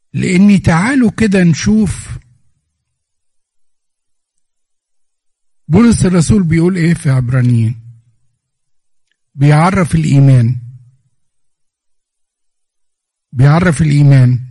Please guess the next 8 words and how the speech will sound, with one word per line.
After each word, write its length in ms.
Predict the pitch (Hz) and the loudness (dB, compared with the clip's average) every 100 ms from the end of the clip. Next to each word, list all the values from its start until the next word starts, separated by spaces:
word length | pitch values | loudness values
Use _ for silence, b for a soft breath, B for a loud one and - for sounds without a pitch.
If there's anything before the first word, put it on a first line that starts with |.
| - | -10
فبيقول 500 | - 131 147 151 147 | -2 2 4 4 2
إيه؟ 440 | 127 127 131 - - _ _ _ _ _ _ _ - | 2 0 -2 -10 -20 _ _ _ _ _ _ _ -8
الإيمان 520 | 165 151 139 147 151 139 | -4 0 2 4 4 4
إيه؟ 260 | 139 131 - - | 2 0 -8 -8
ها؟ 260 | 143 143 139 - - _ - | -2 0 0 -6 -20 _ -6
كلنا 340 | 156 170 165 | -2 0 -2
حافظين 500 | 131 139 120 156 143 | -2 -4 -2 -2 0
ال-، 300 | 131 131 | -2 -4